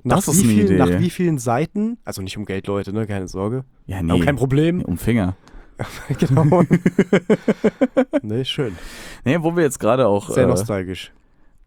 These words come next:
Speaker 2: du, du, ähm, ja, wir hatten's ja jetzt schon mehrfach erwähnt, dass wir beide eigentlich in, in den, in den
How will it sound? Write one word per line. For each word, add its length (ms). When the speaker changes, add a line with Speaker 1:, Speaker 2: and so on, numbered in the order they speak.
Speaker 2:
du, 240
du, 380
ähm, 720
ja, 300
wir 160
hatten's 200
ja 80
jetzt 140
schon 140
mehrfach 340
erwähnt, 300
dass 140
wir 100
beide 340
eigentlich 480
in, 300
in 200
den, 360
in 200
den 380